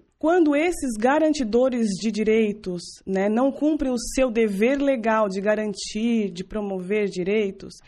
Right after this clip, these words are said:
é que é acionado o Conselho Tutelar, mas não pra fazer as vezes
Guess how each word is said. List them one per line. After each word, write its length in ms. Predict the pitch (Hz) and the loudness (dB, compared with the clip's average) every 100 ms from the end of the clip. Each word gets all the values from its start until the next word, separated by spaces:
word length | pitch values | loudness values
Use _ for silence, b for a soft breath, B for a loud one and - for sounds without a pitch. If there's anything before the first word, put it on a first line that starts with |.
| b b b - | b b b -4
é 140 | 220 | -2
que 240 | 226 262 254 | 0 0 2
é 100 | 269 294 | 2 0
acionado 600 | 262 247 247 247 247 254 | -2 -2 -2 0 0 0
o 40 | |
Conselho 440 | 254 262 240 262 262 | 0 -2 -2 -2 -2
Tutelar, 540 | 262 254 269 269 240 - b b b | -4 0 2 2 0 -4 b b b
mas 220 | 240 254 240 | 0 2 2
não 220 | 320 392 | 2 2
pra 160 | 339 | 0
fazer 320 | 302 262 240 254 | 2 0 2 0
as 120 | 226 196 | 0 2
vezes 640 | 220 269 277 240 180 185 | 4 6 4 4 2 -2